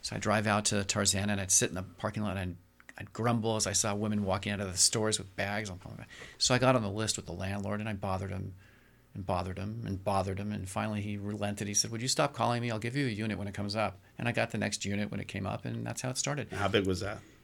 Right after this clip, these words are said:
Speaker 1: Uh, I started in six hundred fifty square feet.
Speaker 2: Six hundred fifty square feet. That's amazing.
Speaker 1: And, and what I,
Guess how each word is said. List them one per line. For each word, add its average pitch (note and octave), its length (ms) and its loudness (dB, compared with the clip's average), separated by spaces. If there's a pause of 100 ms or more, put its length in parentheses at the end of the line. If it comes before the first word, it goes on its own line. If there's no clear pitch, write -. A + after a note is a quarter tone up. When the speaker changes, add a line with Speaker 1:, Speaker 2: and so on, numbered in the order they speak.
(280)
Speaker 1:
Uh, A#2+ 240 4
I C3+ 80 6
started C#3 340 6
in A#2+ 80 2
six - 220 4
hundred G#2+ 200 0
fifty G2+ 200 -6
square F#2+ 240 -2
feet. - 180 -4
Speaker 2:
Six C#3+ 300 0
hundred B2 340 -2
fifty - 320 -8
square - 280 -10
feet. - 320 -20 (220)
That's - 180 -8
amazing. G#2 360 -12 (300)
Speaker 1:
And, C#3+ 340 6
and D#3+ 160 6
what F3 140 6
I, F#3+ 160 6